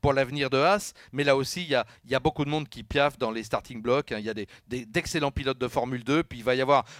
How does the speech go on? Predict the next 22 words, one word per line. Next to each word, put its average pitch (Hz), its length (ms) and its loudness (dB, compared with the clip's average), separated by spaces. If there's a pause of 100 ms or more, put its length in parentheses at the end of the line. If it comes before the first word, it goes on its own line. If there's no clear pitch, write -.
un 135 140 2
jeu 160 200 4
de 147 120 2
chaises 156 280 2
musicales, 156 540 2
on 113 80 -2
vient 131 200 0
de 135 80 -8
l'é-, 127 180 0 (180)
l'évoquer 135 400 2
rapidement, 156 640 2 (240)
qui 165 140 -4
peut 190 160 8
être - 260 2 (220)
terrible 220 580 2
si 175 260 -4
jamais 160 300 2
Verstappen 143 500 2
libérait 120 460 -4
son, 107 180 -8
son 107 160 -8
baquet, 117 400 -4